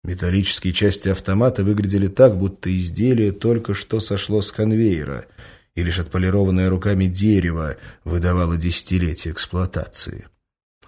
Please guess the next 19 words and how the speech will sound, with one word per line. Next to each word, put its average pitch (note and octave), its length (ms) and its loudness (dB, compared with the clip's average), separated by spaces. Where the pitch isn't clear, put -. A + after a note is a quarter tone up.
Совсем G#2 360 4
рядом, A2+ 360 8
в F#2+ 60 4
распахнутых G#2+ 640 4
дверях, C3 400 4
стоял C3+ 400 0
солдат A#2+ 640 4
во F2+ 80 0
фронтовой G2 520 2
гимнастёрке G2 920 2
и G#2 100 2
что-то C3+ 300 6
тихо C3+ 340 4
говорил A2+ 420 8
громадному G2+ 680 4
чёрному G2 500 2
псу, - 320 -2
сидящему F#2 680 0
снаружи. D#2+ 720 -4